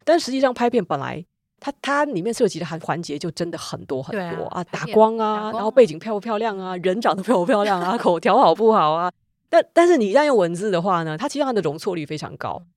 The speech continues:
Speaker 1: 为什么我会从幕前，然后直接退，退到幕后来是写文字？那这就是因为那个时候我生病，病到我没有办法做那件事。那我相信有很多人，你们一定在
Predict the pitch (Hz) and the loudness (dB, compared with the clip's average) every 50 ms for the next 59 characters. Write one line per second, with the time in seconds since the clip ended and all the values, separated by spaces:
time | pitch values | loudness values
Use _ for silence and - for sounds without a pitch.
0 | _ - 349 370 - 220 170 160 160 160 147 143 180 208 196 - 156 143 147 156 | _ 2 2 6 6 6 4 4 2 2 0 2 2 2 2 0 -4 -6 -2 -2
1 | 202 185 156 - - - - 156 165 - 165 165 160 - 208 165 139 135 - _ | -2 -2 -2 -2 -8 -6 -4 -4 -4 -2 -2 -2 -2 -2 -4 -6 -6 -6 -12 _
2 | _ - 202 160 165 151 147 151 151 151 151 160 131 113 82 - - - 147 - | _ -10 -6 -4 -4 -4 -4 -4 -6 -6 -4 -4 -4 -4 -4 -6 -8 -10 -10 -10
3 | - - - 90 92 - - 139 - - 156 98 - - _ _ _ _ _ _ | -10 -10 -10 -10 -12 -12 -14 -14 -8 -8 -8 -8 -8 -14 _ _ _ _ _ _
4 | 196 190 180 165 - - _ _ _ _ _ _ - 320 339 - - 330 269 269 | -2 0 0 0 -4 -8 _ _ _ _ _ _ 0 0 0 2 2 2 0 2
5 | - - 247 254 254 262 269 226 170 196 233 208 190 165 - - 151 165 196 165 | -2 -4 -4 -2 4 4 4 4 4 0 0 0 -2 -2 -2 -6 -6 -6 -4 -6
6 | 123 - - - 185 185 180 190 160 151 - - 190 156 139 131 151 135 143 143 | -6 -6 -6 -6 -6 -6 -6 -8 -10 -6 -4 -4 -4 -4 -4 -4 -2 -2 -2 -2
7 | 147 143 139 147 139 143 175 220 208 123 - - 180 156 143 - 127 - - - | -4 -4 -4 -6 -4 -2 0 0 -2 -2 -2 -4 -6 -6 -6 -8 -10 -10 -8 -10
8 | 147 143 139 139 - 135 120 170 - - - - - - 285 262 180 - - 240 | -8 -8 -8 -10 -10 -12 -12 -10 -12 -12 -12 -6 -2 0 4 4 4 2 2 -2
9 | 254 247 240 196 196 185 143 131 165 175 170 165 160 147 135 131 143 151 170 180 | -2 -2 -4 -2 -2 -4 -4 -4 -2 -2 -2 -2 -4 -6 -8 -8 -6 -6 -6 -6
10 | 190 175 160 175 156 147 139 | -6 -4 -4 -2 -2 -4 -4